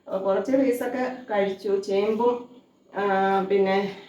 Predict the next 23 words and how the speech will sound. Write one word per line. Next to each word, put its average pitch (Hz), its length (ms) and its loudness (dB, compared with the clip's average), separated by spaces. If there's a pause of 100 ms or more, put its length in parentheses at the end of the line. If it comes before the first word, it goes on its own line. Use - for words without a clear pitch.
(800)
നമ്മൾ 220 200 0
ഇന്നാള് 220 420 4
ഒരു 202 120 6
ദിവസം 202 360 0 (100)
എനിക്ക് 208 220 0
പേരറിയത്തില്ല 202 680 6
എന്നൊക്കെ 190 280 0
പറഞ്ഞൊരു 185 200 0
സാധനം 180 300 -4
മേടിച്ചില്ല, 165 280 -8
ആ 190 160 0
ടേസ്റ്റ് 180 360 0
ഉള്ള 175 120 -4
ഒരു 175 120 -6
സാധനമൊക്കെ 165 540 -4
ഉണ്ടായിരുന്നു, 160 380 -6
അതെല്ലാം 208 280 2
ഞാൻ 185 200 0
കഴിച്ചു 160 300 -2
കേട്ടോ. 165 160 -6
കപ്പ, 196 340 0 (760)
കപ്പയും 240 480 6
ചേനയും, 208 680 2